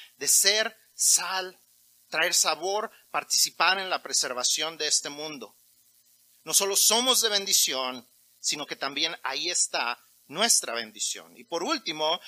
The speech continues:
nos apropiamos de la bendición sabiendo que somos la luz del mundo.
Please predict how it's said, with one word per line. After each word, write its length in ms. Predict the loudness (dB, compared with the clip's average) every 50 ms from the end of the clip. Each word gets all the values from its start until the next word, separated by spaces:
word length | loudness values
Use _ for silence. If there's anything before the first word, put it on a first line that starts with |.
| -18 -6
nos 160 | -2 0 2
apropiamos 500 | 2 2 0 -4 -4 -2 -2 -2 -2 0
de 80 | 0 2
la 100 | 2 2
bendición 760 | 0 0 0 0 2 2 4 4 4 2 2 0 -2 -6 -12 _ -20 -8
sabiendo 680 | _ 2 6 6 6 6 6 0 0 0 -2 -4 -6 -2
que 80 | 0 2
somos 560 | 4 4 2 0 -2 -2 2 2 2 2 2
la 160 | 0 -2 -2
luz 420 | 0 -2 -8 -2 0 0 0 0 -2 -14 _ _
del 260 | -2 -2 -2 -2 -2
mundo. 520 | -8 -8 -8 -8 -8 -10 -12 -14 -16 _